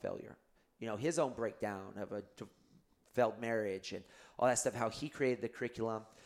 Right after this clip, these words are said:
So it's unique to what that program is. And for me,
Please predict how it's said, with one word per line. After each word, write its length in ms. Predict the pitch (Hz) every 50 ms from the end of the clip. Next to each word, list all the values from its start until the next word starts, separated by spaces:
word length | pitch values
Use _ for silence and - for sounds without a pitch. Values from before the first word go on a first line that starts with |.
| - - -
So 180 | - - 135
it's 160 | 131 127 -
unique 480 | 143 135 127 131 151 151 - - - - -
to 120 | - 120
what 300 | 113 104 113 120 110 -
that 220 | - 110 98 - -
program 340 | 127 117 110 120 113 107 110
is. 320 | 120 127 127 123 113 104
And 140 | 107 104 95
for 140 | - - 104
me, 460 | 110 123 156 175 170 147 139 135 127